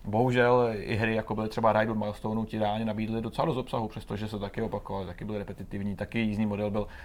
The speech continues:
vlastně ve spoustě ohledech dost, dost podobnej, ale dokázali tě obejmout tím, co prostě nabízejí. Je to nějaká diverzita. Tady máš, eh, jeden, jeden typ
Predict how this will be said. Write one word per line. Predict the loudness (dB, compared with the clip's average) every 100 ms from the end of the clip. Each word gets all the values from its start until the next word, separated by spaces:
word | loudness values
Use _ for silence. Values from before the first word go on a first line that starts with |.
| -10
vlastně | -8 -2 -2
ve |
spoustě | -2 -4 -4 0
ohledech | 2 2
dost, | 0 -4 -8
dost | -6
podobnej, | 0 0 2 0 -2 -10 -18 -4
ale | 6 8 8
dokázali | 8 4 4
tě | 2
obejmout | 4 4 4 2
tím, | -2 -4
co | -4
prostě | -6 -2
nabízejí. | -2 0 -2 -4 -8
Je | -8
to | -2
nějaká | 0 2
diverzita. | 0 0 -4 -6 -8
Tady | -6
máš, | -4 -6 -6 -6
eh, | -4 -4 -6 -10 -16 -20 -18 -18 -8
jeden, | -4 -2 -4 -4
jeden | -2 0 0
typ | -2